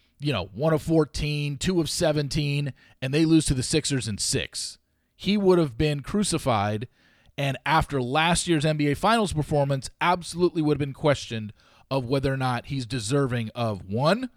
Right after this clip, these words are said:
first team All N B A, and two, how good is this guy really in crunch time? But he got it together. He had a great four and a half minutes. He scored sixteen points in the fourth quarter,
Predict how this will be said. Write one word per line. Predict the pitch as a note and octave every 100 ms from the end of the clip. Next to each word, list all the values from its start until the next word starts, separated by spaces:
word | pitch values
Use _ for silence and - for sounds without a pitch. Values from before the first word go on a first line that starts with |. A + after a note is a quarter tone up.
| _ _ -
first | F3 E3
team | - D#3+
All | D3 C#3+
N | C3+
B | B2+ G#2
A, | G#2 - _ _ -
and | B2+
two, | - A#3 G3 D#3 C3+ _ _ _ _ _ _ -
how | G3
good | D#3 A2+ F3 D#3
is | D#3+ C#3
this | C3+ -
guy | C3+ A#2
really | A#2 C#3 B2 G#2 G2+ _ -
in | B2
crunch | A#2 A#2 -
time? | G2 D2 A1 - _ _ _ _ _ _ _ _ _ _ _ _ _ _ _ -
But | C#3 B2+ - _ - _ _ _
he | - A#2
got | C3+ D#3
it | D#3
together. | F3+ E3+ E3+ F3 D#3+ _ _ _ -
He | D3
had | C#3
a |
great | F2+ C3 E3+ F3
four | E3+ F3
and |
a | D#3+
half | D#3+ D3+
minutes. | D#3 D#3+ - -
He | -
scored | - A2+ -
sixteen | F#3 - F#3 E3+
points | D#3+ E3+ D#3+
in |
the | D3+
fourth | D#3+ D#3
quarter, | - E3 F#3